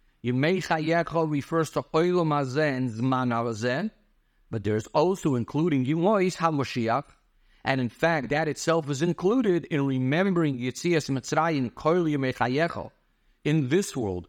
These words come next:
and before Yimois HaMashiach, and that includes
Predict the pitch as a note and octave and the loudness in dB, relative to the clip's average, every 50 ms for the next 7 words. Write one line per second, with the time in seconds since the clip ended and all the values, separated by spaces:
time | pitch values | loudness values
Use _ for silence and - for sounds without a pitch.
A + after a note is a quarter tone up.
0 | - - B2+ C#3 C3+ C#3+ D#3 - - G3 A3+ D#4+ F4 D4+ A#3 F#3+ F3 E3 D3+ - | -6 -4 -2 -2 0 -2 -4 -4 -2 0 4 4 4 4 4 2 2 0 0 -2
1 | D#3+ D3+ D3+ C#3 - D#3+ D3 D3 D#3 - C3+ B2+ B2+ B2+ C3 C#3+ E3 F3+ - - | -2 -2 -2 -4 -2 -2 0 0 0 0 -2 -4 -2 -2 -2 0 -2 -2 -2 -2
2 | - C4 C#4+ B3+ G#3+ G3 F#3+ - - | 0 0 2 2 0 -2 -4 -8 -12